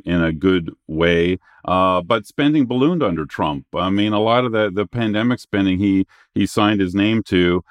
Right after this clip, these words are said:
uh, you know, wasn't needed. It was vastly in excess. So both parties have a, a, a big spending program. I think both, uh, I think both parties support kind of a, the two Santa Claus theory. I mean, the Repu-, the Democrats, for example,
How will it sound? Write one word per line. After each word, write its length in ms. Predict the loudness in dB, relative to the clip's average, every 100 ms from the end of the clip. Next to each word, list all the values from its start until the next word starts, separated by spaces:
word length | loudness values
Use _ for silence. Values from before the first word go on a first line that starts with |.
| _
uh, 360 | -2 0 0 -2
you 80 | -4
know, 100 | -4
wasn't 340 | 0 0 -2
needed. 380 | 0 2 2 2
It 120 | -2
was 180 | -4 -6
vastly 560 | -2 -2 -2 -2 0 0
in 240 | 0 0
excess. 520 | 0 -2 -4 -4 -4
So 340 | -2 2 2 2 _ _ _ _ _ -10
both 280 | -2 0 0
parties 320 | 0 0 0
have 160 | 0
a, 120 | 2 0
a, 180 | 0 -2 -2
a 20 |
big 240 | -2 -4
spending 420 | -4 -4 -2 -2 -2
program. 540 | -2 -2 -2 -4 -6 -10 -12 -2
I 80 | 0
think 180 | 0 2
both, 260 | 0 0 -4
uh, 180 | -4 -4
I 120 | 0 0
think 180 | 0
both 240 | 0 -2 -2
parties 380 | -2 0 -2 -4
support 480 | -10 -4 -2 -2 -4
kind 220 | -4 -2
of 100 | -2
a, 140 | -2
the 160 | -2 -6
two 180 | -4 -4
Santa 420 | -4 -4 -4 -6
Claus 320 | -2 0 -2
theory. 320 | -4 -2 0
I 60 | 0
mean, 220 | 2 2
the 60 | 2
Repu-, 460 | 0 0 -2 0
the 140 | -2 0
Democrats, 500 | 0 -2 -2 -4 -4
for 220 | -4 -2
example, 580 | -2 -4 -4 -2 -2